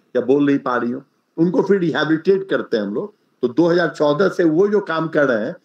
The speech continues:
उसमें हम लोग, अ, जो social welfare department है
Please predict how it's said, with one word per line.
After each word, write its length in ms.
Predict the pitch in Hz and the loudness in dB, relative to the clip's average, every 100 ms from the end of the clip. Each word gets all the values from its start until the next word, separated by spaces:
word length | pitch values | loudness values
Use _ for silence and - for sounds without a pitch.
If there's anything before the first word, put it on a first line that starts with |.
| _ _ | _ _
उसमें 300 | 139 143 180 | -8 -2 0
हम 140 | 151 156 | 2 2
लोग, 260 | 170 175 | 0 0
अ, 220 | 151 143 135 | -2 0 0
जो 520 | 113 _ 139 135 127 _ _ _ | -6 _ 0 0 -2 _ _ _
social 460 | 151 143 175 156 - 135 | -2 2 2 0 -2 0
welfare 380 | 143 139 156 | 0 2 0
department 640 | 143 127 127 - 156 147 117 | 0 -4 -4 -2 -4 -4 -4
है 180 | 135 | -6